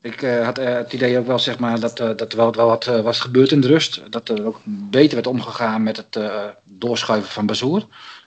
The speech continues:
Ja, waardoor ze toch steeds meer met een man meer, eh, eh, op, eh, op middenveld kwamen.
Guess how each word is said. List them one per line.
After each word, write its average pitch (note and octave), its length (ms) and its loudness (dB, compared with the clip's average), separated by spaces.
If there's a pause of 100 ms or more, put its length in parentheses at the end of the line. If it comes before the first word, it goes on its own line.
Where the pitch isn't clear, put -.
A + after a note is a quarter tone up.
Ja, D3 120 -6
waardoor B2 240 0
ze G#2 100 -8
toch A2+ 180 -8
steeds A2 220 -2
meer A2+ 200 0
met G#2+ 120 -2
een G#2+ 60 0
man A#2 220 4
meer, B2 220 6
eh, B2+ 520 2
eh, G2+ 120 -4
op, B2+ 180 -10
eh, B2 120 0
op - 140 -4
middenveld C3 400 2
kwamen. C#3 360 -2